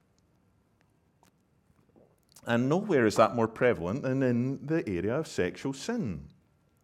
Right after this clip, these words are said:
Uh, things they know are wrong, things that weigh them down, become so habitual that they can become mired in habits that they can't seem to shake off,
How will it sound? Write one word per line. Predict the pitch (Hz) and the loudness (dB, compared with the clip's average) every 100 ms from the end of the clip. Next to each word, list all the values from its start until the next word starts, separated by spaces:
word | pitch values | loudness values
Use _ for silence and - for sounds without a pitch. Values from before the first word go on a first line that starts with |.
| _ _ - 98 | _ _ -10 -2
Uh, | 104 | 0
things | 101 101 104 | 0 -2 0
they | 120 | 0
know | 98 | 0
are | 82 | 0
wrong, | 76 76 92 165 233 196 - - | -2 -2 -2 -2 -4 -8 -16 -8
things | 104 98 92 | -2 -2 0
that | 107 - | -2 0
weigh | 98 98 | 0 0
them | 90 82 | 0 -4
down, | 78 78 82 147 220 | -8 -8 -4 -2 -2
become | 190 - 131 123 | -2 -2 -2 -2
so | - - 190 233 | -4 2 2 2
habitual | 214 151 - - - - 73 110 160 - - - - | -2 0 2 0 -4 -6 -6 -6 -12 -16 -20 -20 2
that | 131 143 | 4 6
they | 147 | 4
can | 143 151 147 | 4 2 4
become | 147 - 160 151 147 | 4 4 2 2 0
mired | 160 214 262 226 | 2 2 2 2
in | 190 | 0
habits | 120 107 95 120 - | 2 0 2 -2 -4
that | 151 | -4
they | 170 | -4
can't | 170 120 120 | -2 -4 -4
seem | - 107 107 | -6 -4 -4
to | 160 | -6
shake | - 202 202 208 | -6 -4 -4 -6
off, | 269 - | -8 -10